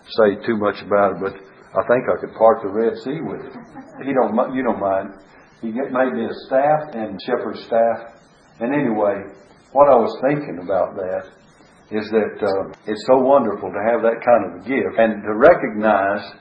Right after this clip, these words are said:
that when someone says pastor or shepherd, it lays a, it makes you feel a great sense of responsibility, a great sense of responsibility. We say, "The Lord is my shepherd, I shall not want." Well, he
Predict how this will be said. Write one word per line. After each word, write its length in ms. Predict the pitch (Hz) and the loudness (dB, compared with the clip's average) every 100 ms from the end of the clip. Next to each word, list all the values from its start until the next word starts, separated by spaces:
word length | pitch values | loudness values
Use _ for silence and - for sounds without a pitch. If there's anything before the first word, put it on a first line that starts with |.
| - | -4
that 160 | 113 113 | -4 -2
when 160 | 127 120 | -4 -2
someone 320 | 143 139 117 - | -4 -2 -4 -4
says 320 | 120 110 - - | 0 0 -2 -2
pastor 480 | 131 120 - 101 98 | 2 2 0 -8 -4
or 240 | 101 95 - | -4 -4 -6
shepherd, 480 | 147 120 - - - - - _ _ _ | -4 -4 -6 -14 -16 -20 -20 _ _ _
it 80 | 107 | -8
lays 240 | 110 120 104 | 0 0 0
a, 80 | 98 - - - | -6 -12 -18 -10
it 80 | 120 | -8
makes 320 | 120 123 127 - | -2 0 0 -4
you 80 | 110 - | -8 -4
feel 240 | 123 101 | -2 -2
a 80 | - | -2
great 640 | - 113 127 143 147 147 147 | -4 4 4 4 0 -4 -6
sense 240 | 135 127 127 | -8 -6 -8
of 80 | |
responsibility, 880 | 113 113 - - 113 107 - 101 90 - | -8 -10 -10 -6 -6 -6 -12 -12 -12 -8
a 80 | 107 | -8
great 400 | 104 117 135 127 | -2 0 0 -2
sense 240 | 120 107 | -6 -8
of 80 | 107 98 | -8 -10
responsibility. 880 | 98 - 101 95 - 98 92 - - - _ - - - - | -10 -6 -4 -4 -12 -10 -10 -12 -18 -20 _ -20 -20 -14 0
We 100 | 143 | 0
say, 320 | 147 123 107 | 4 4 4
"The 160 | 101 98 | 0 0
Lord 480 | 120 160 175 135 | 2 6 6 6
is 160 | 110 - | -2 -6
my 160 | 98 92 - | -6 -6 -10
shepherd, 320 | 92 - - | -14 -12 -14
I 80 | - - | -14 -12
shall 240 | - 98 | -6 -4
not 240 | 92 85 92 | -4 -6 -8
want." 240 | 82 - - - - - | -12 -14 -20 -20 -20 -6
Well, 320 | 107 104 - - _ - _ _ | -6 -6 -14 -20 _ -20 _ _
he 320 | - 202 208 | -4 0 0